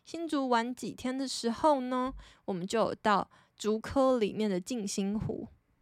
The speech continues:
里面去，呃，算是什么散步，骑脚踏车这样。我们好像没骑脚踏车，我收回，我们是走路，<laughs> 我们就走在那个湖边这样子。那时候就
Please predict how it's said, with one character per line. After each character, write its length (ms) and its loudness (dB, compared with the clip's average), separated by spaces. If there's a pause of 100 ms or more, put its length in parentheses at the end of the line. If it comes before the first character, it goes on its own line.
(880)
里 220 2
面 340 0
去， 500 -2 (140)
呃， 320 -2 (100)
算 220 -6
是 100 -2
什 100 -6
么 120 -14
散 300 0
步， 160 -2
骑 180 -6
脚 140 0
踏 120 0
车 340 0 (180)
这 80 -8
样。 80 -8 (1300)
我 100 0
们 120 0
好 120 0
像 180 -4 (360)
没 140 4
骑 160 -2
脚 160 4
踏 120 4
车， 200 -2
我 140 -2
收 220 0
回， 320 -4
我 80 -6
们 100 2
是 100 2
走 240 0
路， 200 2 (260)
<laughs> 300 -12
我 60 -6
们 100 -2
就 200 4 (240)
走 220 2
在 160 0
那 120 -2
个 60 -4
湖 300 -8
边 340 0
这 60 -6
样 180 -2
子。 80 -16 (1080)
那 120 -2
时 80 4
候 100 8
就 200 2